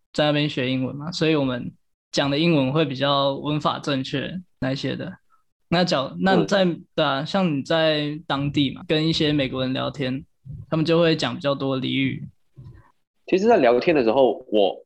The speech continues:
Speaker 2: 我自己有发现，其实当地人讲的话，他的语法也，有时候也是不对的。我，我举个例子，当初，当初是很，就是让我，让我，让我疑惑了很久的例子。
Speaker 1: 嗯。
Speaker 2: 比如说我们在学语法的时候，最简单，大家都懂得，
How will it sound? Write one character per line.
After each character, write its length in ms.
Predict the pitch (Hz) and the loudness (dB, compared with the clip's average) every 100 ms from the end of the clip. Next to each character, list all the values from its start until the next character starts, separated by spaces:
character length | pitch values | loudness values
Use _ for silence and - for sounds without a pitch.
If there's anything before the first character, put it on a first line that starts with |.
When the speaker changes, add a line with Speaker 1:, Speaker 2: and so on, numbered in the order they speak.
| - | 0
Speaker 2:
我 160 | 110 | 2
自 160 | 107 160 | 2 2
己 60 | 123 | 4
有 160 | - | 4
发 100 | 113 | 2
现， 320 | 123 127 110 - _ _ _ - | 0 0 -2 -8 _ _ _ -6
其 160 | - 131 | -2 0
实 80 | |
当 200 | 143 156 | 0 0
地 100 | 160 | 4
人 160 | 151 123 | 4 4
讲 200 | 127 92 | 0 -2
的 80 | 98 | -2
话， 220 | 127 113 | 0 0
他 120 | - | -2
的 80 | 117 | -6
语 200 | 98 117 | -4 -4
法 160 | 107 - | -4 -8
也， 280 | - 87 - _ _ _ _ _ _ _ | -6 -8 -8 _ _ _ _ _ _ _
有 180 | 95 92 | -6 -2
时 60 | |
候 80 | 123 | 0
也 100 | 87 | 0
是 80 | - | -2
不 100 | 90 | -2
对 140 | 90 | -2
的。 140 | - - - - - | -2 -8 -20 -10 2
我， 100 | 131 147 | 2 4
我 120 | 147 - - | 2 0 0
举 140 | 117 | 4
个 120 | 135 | 6
例 100 | 151 | 4
子， 120 | 151 | 2
当 200 | 110 120 123 | 0 0 2
初， 180 | 127 | 0
当 180 | 117 135 | 2 0
初 100 | 135 | 2
是 80 | 135 | 0
很， 360 | 131 110 87 - - - - _ _ | -2 -4 -6 -8 -14 -12 -14 _ _
就 100 | 139 | 2
是 80 | 127 | 4
让 200 | 135 120 | 4 4
我， 320 | 95 73 - _ _ - | 0 0 -10 _ _ 0
让 120 | 151 | 2
我， 260 | 117 92 - | 2 -2 -4
让 120 | 151 | 0
我 60 | 120 | 0
疑 160 | 95 | 2
惑 120 | 143 135 | 2 2
了 80 | |
很 140 | 107 107 | 0 -4
久 160 | 92 87 | -6 -8
的 80 | 71 | -6
例 180 | 82 104 | -4 -2
子。 80 | 104 | 0
Speaker 1:
嗯。 20 | |
Speaker 2:
比 60 | 135 | 2
如 60 | |
说 120 | 123 | 4
我 60 | 110 | 2
们 100 | 92 | 2
在 120 | 113 | 0
学 280 | 113 107 95 | 0 2 2
语 180 | 92 107 | 0 -4
法 120 | 98 | -6
的 80 | 95 | -6
时 60 | 98 | -4
候， 160 | 98 - _ _ _ - | -4 -6 _ _ _ 0
最 100 | 151 | 2
简 180 | 113 98 | 2 2
单， 220 | 104 107 | 2 4
大 140 | 120 | 2
家 100 | 120 | 2
都 200 | 117 120 | 2 2
懂 180 | 117 92 | 2 0
得， 320 | 90 90 82 | 0 -2 -4